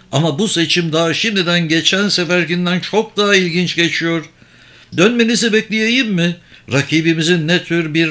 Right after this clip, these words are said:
ah, e, kadın olduğunu öğrenmeye can atıyorum." "Biz de öyle," dedi Jean. Yedinci kısım.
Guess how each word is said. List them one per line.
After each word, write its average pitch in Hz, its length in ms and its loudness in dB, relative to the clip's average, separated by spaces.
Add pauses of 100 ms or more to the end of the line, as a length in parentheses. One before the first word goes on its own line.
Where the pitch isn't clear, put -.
(160)
ah, 139 400 -4 (300)
e, 113 280 -2
kadın 156 340 0
olduğunu 104 360 -2
öğrenmeye 101 560 -2
can 104 180 -4
atıyorum." 98 560 -6 (720)
"Biz 101 400 0
de 120 60 2
öyle," 95 440 0
dedi 87 240 -4
Jean. 80 340 -6 (2500)
Yedinci 175 480 2
kısım. 90 400 -4